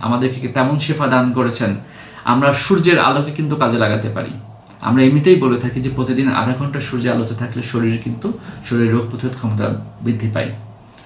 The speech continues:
হ্যাঁ, আমরা কিন্তু এই কাজটা হচ্ছে শরীরে হচ্ছে আমরা রোদটা যদি একদম ফুল সানলাইট at least বিশ পঁচিশ মিনিট হচ্ছে লাগাই, তাহলে দেখবেন শরীরে সেই উষ্ণতা এসে আপনার ভিতরে ঠান্ডা ঠান্ডা ভাবগুলো হচ্ছে দূর হচ্ছে। তো আমরা,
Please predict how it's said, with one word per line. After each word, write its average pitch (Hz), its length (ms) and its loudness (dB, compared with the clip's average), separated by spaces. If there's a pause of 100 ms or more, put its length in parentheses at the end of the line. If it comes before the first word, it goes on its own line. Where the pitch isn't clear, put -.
(140)
হ্যাঁ, 147 160 2
আমরা 120 240 4
কিন্তু 131 320 -2
এই 127 140 2
কাজটা 117 320 -2
হচ্ছে 117 320 -4
শরীরে 107 540 0 (340)
হচ্ছে 110 200 -2
আমরা 113 340 4
রোদটা 127 280 2
যদি 123 200 2
একদম 120 280 4 (420)
ফুল 135 100 0
সানলাইট 120 520 2 (300)
at 110 160 -4
least 120 180 -2
বিশ 120 220 0
পঁচিশ 120 220 -6 (100)
মিনিট 131 140 0
হচ্ছে 127 180 -4
লাগাই, 113 280 0
তাহলে 113 180 2
দেখবেন 113 280 2
শরীরে 110 360 2
সেই 110 260 0 (260)
উষ্ণতা 120 680 0
এসে 151 280 -2 (240)
আপনার 113 240 0
ভিতরে 113 260 2
ঠান্ডা 107 220 2
ঠান্ডা 113 240 2
ভাবগুলো 107 380 2
হচ্ছে 107 300 0
দূর 151 200 4
হচ্ছে। 110 280 -2 (680)
তো 117 80 4
আমরা, 143 540 4